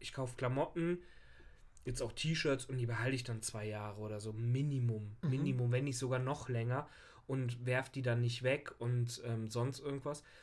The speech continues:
Speaker 1: sondern dass die dann vielleicht auch in eine Kleiderkiste kommen, wo sich Leute das noch nehmen können. Ähm, das ist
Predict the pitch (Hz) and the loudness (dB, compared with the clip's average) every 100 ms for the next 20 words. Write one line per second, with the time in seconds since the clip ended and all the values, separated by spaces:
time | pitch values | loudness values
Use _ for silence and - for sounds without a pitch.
0 | - - 120 117 117 117 120 120 120 120 | -20 -2 2 4 2 0 0 0 2 2
1 | 117 117 113 110 123 117 147 - 143 - | 2 2 -2 -2 0 2 0 -2 -4 -4
2 | 120 139 143 131 120 117 120 117 117 117 | -2 -2 0 0 0 2 2 2 2 -2
3 | 123 117 127 139 151 - 143 151 - - | -2 -2 0 0 -2 -4 -6 -6 -10 -18
4 | - - - - 120 117 117 117 120 123 | -16 -16 -16 -10 -2 0 0 0 -2 -4
5 | - - 123 123 - - | -12 -2 -2 -2 -8 -10